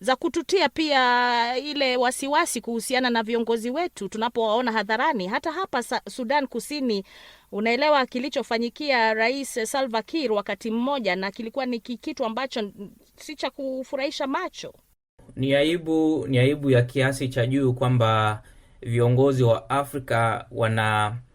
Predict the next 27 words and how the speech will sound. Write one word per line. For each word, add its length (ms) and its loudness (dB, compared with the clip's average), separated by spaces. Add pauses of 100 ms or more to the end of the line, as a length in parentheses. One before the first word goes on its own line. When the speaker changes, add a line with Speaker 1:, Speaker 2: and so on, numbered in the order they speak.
(140)
Speaker 2:
baadhi 400 4
ya 80 6
viongozi 480 2
wa 200 0
Afrika, 460 -4
niseme 380 0
hivyo, 520 -2 (420)
wanaweza 580 4
kutatiza, 920 0 (440)
ah, 420 0
misingi 880 2
ya 80 4
uboreshwaji 1040 0
katika 380 -8
nchi 240 -6
zao 600 2 (460)
na 140 -6
kukimbilia 580 0
mataifa 480 0
ya 80 0
kigeni 720 -4
kupata 760 -6
matibabu. 760 -10 (240)
U-, 240 -12 (100)
hii 360 2
inaonyesha 500 2
kwamba 500 2